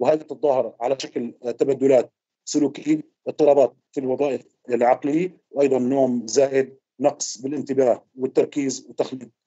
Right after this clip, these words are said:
آه، ذهني، وأيضًا قد تصل، آه، لمرحلة العتاهة الكاملة في حال كانت الإصابة، آه، شديدة. هون بس،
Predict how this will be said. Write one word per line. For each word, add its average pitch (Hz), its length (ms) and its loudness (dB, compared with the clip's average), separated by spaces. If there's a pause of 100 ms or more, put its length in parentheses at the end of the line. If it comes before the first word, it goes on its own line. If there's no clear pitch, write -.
(100)
آه، 127 160 0
ذهني، 143 440 -2 (300)
وأيضًا 160 240 -4
قد - 160 -12
تصل، 135 360 -4 (100)
آه، 120 180 -2
لمرحلة 135 480 0 (380)
العتاهة 123 600 2
الكاملة 139 520 -2 (220)
في 135 80 -2
حال 135 240 0 (360)
كانت 131 260 -2
الإصابة، 120 480 -6 (100)
آه، 120 160 -4
شديدة. 110 440 -2 (4000)
هون 165 200 4
بس، - 380 -10